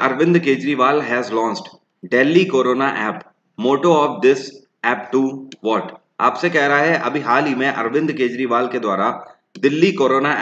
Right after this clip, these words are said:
ऐप launch किया गया था। ये application क्यों launch किया गया था? ये application launch किया गया था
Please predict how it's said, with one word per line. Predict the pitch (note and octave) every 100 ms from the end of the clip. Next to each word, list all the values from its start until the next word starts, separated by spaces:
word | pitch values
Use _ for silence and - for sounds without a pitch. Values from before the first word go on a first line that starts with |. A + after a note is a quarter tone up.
| A#2
ऐप | B2+
launch | A2 G2+ -
किया | F#2+
गया | E2+ E2
था। | E2 D#2 _ _ _
ये | A#2 B2+ A#2
application | - D#3+ A#2 A2 C3 B2
क्यों | C3 C#3
launch | A#2 A2 G#2+
किया | - G#2
गया | F#2+ E2+
था? | E2 - _ _ _ -
ये | A2+
application | A2 B2 A#2+ A2+ D#3 B2
launch | B2+ C#3+
किया | - A#2
गया | G#2 G2
था | G#2+